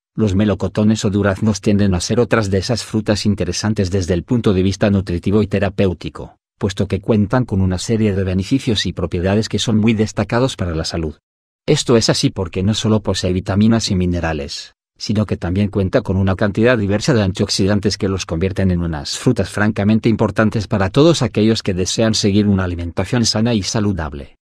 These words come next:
Por este motivo, a continuación llevamos a cabo un especial N L que nos hacemos eco de algunos de los beneficios y propiedades de los melocotones y duraznos. Beneficios y propiedades del melocotón o durazno.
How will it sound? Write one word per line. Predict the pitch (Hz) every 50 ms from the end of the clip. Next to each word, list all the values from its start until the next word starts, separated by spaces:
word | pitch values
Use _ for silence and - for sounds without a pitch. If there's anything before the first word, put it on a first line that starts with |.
| _ _ _ _ _ -
Por | 113 113
este | - - - -
motivo, | 110 104 95 95 90 78 78 76 - _ _ _ _ -
a | 107 -
continuación | - 104 98 - 104 101 104 101 - 135 120 107 95
llevamos | 92 85 85 90 104 110 - -
a | 92
cabo | - 110 113 131 127
un | 110 107
especial | 107 - - 95 - - 104 95 92
N | 98 101 98 101
L | 104 95 101 98
que | - 101
nos | 90 92 -
hacemos | - 101 - 123 123 135 127 -
eco | - 101 113 110
de | 104 95
algunos | 92 95 104 117 127 123 101
de | 104
los | 98 95 95 87 87
beneficios | 98 95 92 92 - 139 135 - - 110 107 104 98
y | 85
propiedades | - 92 85 - 92 85 92 98 107 110 98
de | 104 98
los | 95 95 95
melocotones | 98 107 101 92 - 95 87 - 117 123 127 123 -
y | - 101
duraznos. | 107 98 104 104 87 85 85 82 - - - - - - _ _ _ _ _ _ _ _
Beneficios | _ 87 92 92 95 95 - 139 131 - 127 107 - -
y | 92 82
propiedades | - 92 82 - 90 85 95 98 107 113 95
del | 101 87
melocotón | 85 85 92 95 92 - 95 - - 98 101 104
o | 113 107
durazno. | 95 104 104 104 98 - 92 87